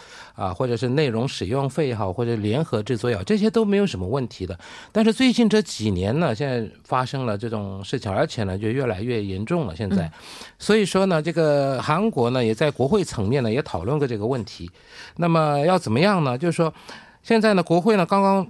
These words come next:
Speaker 1: 这个不，前不久呢，通过了所谓的这个内容产业振兴法这个修正案和这个音乐产业振兴法的修正案，啊，通过这两个。那么这两个呢，从七月三十号开始呢，已经实施了。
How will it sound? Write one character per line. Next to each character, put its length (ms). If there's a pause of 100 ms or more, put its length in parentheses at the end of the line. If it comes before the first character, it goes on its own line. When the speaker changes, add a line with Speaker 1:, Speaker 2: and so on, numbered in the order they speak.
(160)
Speaker 1:
这 100
个 320
不， 140
前 200
不 80
久 140
呢， 100
通 220
过 120
了 120
所 160
谓 80
的 140
这 120
个 200
内 160
容 180
产 240
业 140
振 320
兴 340
法 320
这 100
个 200
修 140
正 180
案 240
和 220
这 120
个 120
音 160
乐 120
产 240
业 160
振 160
兴 140
法 200
的 160
修 160
正 160
案， 160 (200)
啊， 180
通 160
过 100
这 140
两 220
个。 140 (380)
那 100
么 100
这 140
两 200
个 140
呢， 80
从 360 (100)
七 160
月 140
三 220
十 60
号 100
开 200
始 160
呢， 120
已 100
经 720
实 180
施 160
了。 140